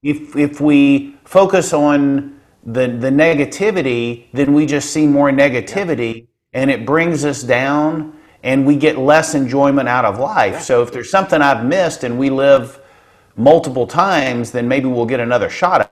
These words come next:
Speaker 1: at it. But as far as I know, we only get one <laughs> shot at life.
Speaker 2: Yeah.
Speaker 1: And why spend it, you know, confused, dazed, and frustrated? But again, I think problem solving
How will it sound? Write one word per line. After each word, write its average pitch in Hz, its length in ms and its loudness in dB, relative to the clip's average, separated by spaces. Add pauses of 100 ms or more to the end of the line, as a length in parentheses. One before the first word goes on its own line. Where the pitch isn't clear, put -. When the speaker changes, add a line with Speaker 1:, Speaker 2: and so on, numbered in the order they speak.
Speaker 1:
at 92 160 -2
it. 85 100 -6
But 101 100 -6
as 107 80 -6
far 165 240 4
as 131 120 0
I 156 120 0
know, 131 180 2
we 120 140 -2
only 127 200 -2
get 107 160 -4
one 127 220 -2
<laughs> - 100 -14
shot 127 240 4
at 113 120 0
life. 123 520 0
Speaker 2:
Yeah. 131 160 -10 (160)
Speaker 1:
And 123 200 0 (340)
why 160 260 6
spend 175 500 -2
it, - 380 0 (1040)
you 151 100 2
know, 120 320 0 (220)
confused, 156 840 -2
dazed, 143 440 0
and 107 140 -10
frustrated? - 800 -4 (240)
But 165 160 6
again, 123 840 0 (640)
I 185 220 4
think 160 340 -2 (180)
problem 165 440 4
solving 113 800 0